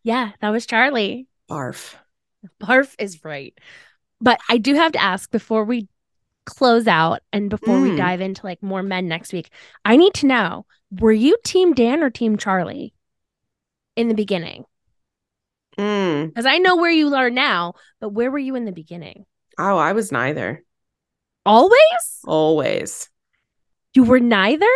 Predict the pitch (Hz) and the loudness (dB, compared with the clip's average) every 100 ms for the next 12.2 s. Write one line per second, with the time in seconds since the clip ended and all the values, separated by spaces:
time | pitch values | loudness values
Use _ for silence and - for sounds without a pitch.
0 | 587 622 _ - 175 156 147 147 147 - | 2 -2 _ -10 -4 -2 0 0 -2 -4
1 | 135 _ _ 175 170 180 - 196 180 - | -6 _ _ -4 -2 -2 -4 -4 -4 -4
2 | 202 220 240 240 214 190 175 165 170 139 | -4 0 0 0 -4 -2 -2 -2 -4 -4
3 | 143 147 165 165 180 185 _ _ _ - | -4 -4 -4 -2 -2 -4 _ _ _ -4
4 | 170 156 156 - _ - 160 165 170 175 | -2 0 -2 -6 _ 0 2 2 0 -2
5 | 175 - 139 139 156 - _ 139 - 143 | -6 -8 -4 -2 -2 -4 _ -12 -4 -2
6 | 143 147 139 120 - - - - - _ | -2 -2 -4 -4 -6 -6 -10 -10 -12 _
7 | _ _ _ _ _ _ _ _ _ 160 | _ _ _ _ _ _ _ _ _ -2
8 | 156 147 151 147 135 - _ _ _ _ | 0 0 0 -2 -4 -10 _ _ _ _
9 | _ _ _ _ - - 156 147 151 185 | _ _ _ _ -12 -2 0 0 0 0
10 | 214 277 _ _ _ _ _ _ _ - | -2 -6 _ _ _ _ _ _ _ -4
11 | 175 175 180 185 - 147 139 - 208 262 | -2 -2 -4 -8 -4 -2 -2 -4 -4 -4
12 | 311 - | -6 -12